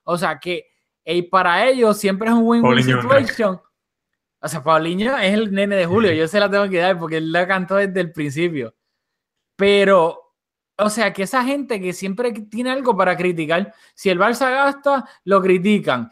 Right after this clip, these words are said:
Speaker 1: Si no gasta y no rodean a Messi de buenos jugadores y el Madrid sigue ganando Champions, "Ah, mira, esta directiva, este,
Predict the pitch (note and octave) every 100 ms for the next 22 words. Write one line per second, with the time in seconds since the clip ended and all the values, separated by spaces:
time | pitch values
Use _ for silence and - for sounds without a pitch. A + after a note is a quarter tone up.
0 | _ - - G3 A3+ C4 B3+ A3+ - A3
1 | G#3 G3+ G#3+ A3+ A3 A3+ A#3 A3+ A3 A#3
2 | A3+ A3+ A3 A3+ A3+ A#3 A#3 A#3 B3+ B3+
3 | A#3 F#3 F#3+ F#3 F3+ F#3 G#3+ G3+ _ _
4 | - A3+ A3 A3 A3 A3 A3+ A3 A#3+ C4+
5 | B3+ C4 C4 - - _ - D#3 F3+ F#3
6 | F3 E3 E3+ F#3 F3 F3+ F3+ F3+ F3 F3+
7 | G3 F3+ D#3 D3+ D#3 C#3+ - D#3+ C#3+ C3+